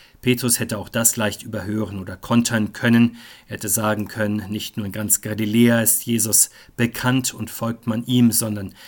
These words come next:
am Palmsonntag ist ja auch ganz Jerusalem ihm nachgefolgt. Ihr doch sicher auch, die ganze Stadt war auf den Beinen.“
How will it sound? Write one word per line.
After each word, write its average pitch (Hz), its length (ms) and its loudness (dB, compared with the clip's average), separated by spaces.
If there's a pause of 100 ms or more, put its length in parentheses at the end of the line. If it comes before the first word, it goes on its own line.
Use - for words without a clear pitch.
(220)
am 107 180 -4
Palmsonntag 107 640 -2
ist - 240 -2
ja 104 100 -10
auch 98 140 -12
ganz 98 300 -4
Jerusalem 107 480 -6
ihm 104 160 -6
nachgefolgt. - 800 -8 (340)
Ihr 113 160 2
doch 101 140 -6
sicher 107 400 -6
auch, 110 180 -4
die 101 120 -14
ganze 98 280 -4
Stadt - 360 -10
war 90 80 -10
auf 87 120 -14
den 101 220 -8
Beinen.“ 123 420 0